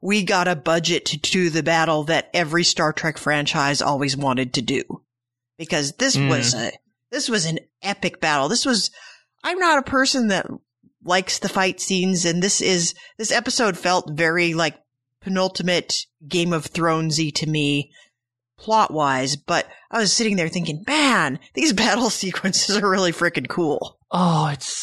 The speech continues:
Speaker 2: so badass, specifically from a cinematography perspective. First, I have to con-, I have to throw commendations for the length of it. I know that we, you mentioned Game of Thrones when you say, like, the Battle of the Bastards is an hour-long battle. It's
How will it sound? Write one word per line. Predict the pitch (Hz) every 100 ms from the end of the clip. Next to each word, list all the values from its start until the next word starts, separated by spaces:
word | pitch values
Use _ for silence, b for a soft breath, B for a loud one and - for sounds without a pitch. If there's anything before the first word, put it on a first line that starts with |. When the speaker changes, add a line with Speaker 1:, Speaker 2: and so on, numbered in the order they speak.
| -
Speaker 2:
so | 214 208 190 175 147 127 131 147 127 -
badass, | 151 151 156 156 151 135 135 131
specifically | - 165 285 269 285
from | 226 185
a |
cinematography | 156 180 160 143 135 135 131 135
perspective. | 131 135 120 120
First, | - 277 226 - - B B B -
I | 170
have | 196 233
to | 226
con-, | 180 185 175
I | 165
have | 190 190
to | 190 165 139 131
throw | 160 147
commendations | 147 135 127 123 123 -
for | 135
the | 120
length | 117 123 131 123 123 - -
of | 120
it. | 107
I | 113
know | 165 170
that | 165 156
we, | 156 147 B B B B _ -
you | 190
mentioned | 175 170 165
Game | 156 143
of | 135
Thrones | 240 214 156
when | 151
you |
say, | 143 151
like, | 139
the | 151
Battle | 135 170 151
of | 135
the |
Bastards | 139 151 165 156 131
is | 113
an | 135
hour-long | 143 123 139 151 143 135
battle. | 131 147 151 123 110
It's | 120 127 -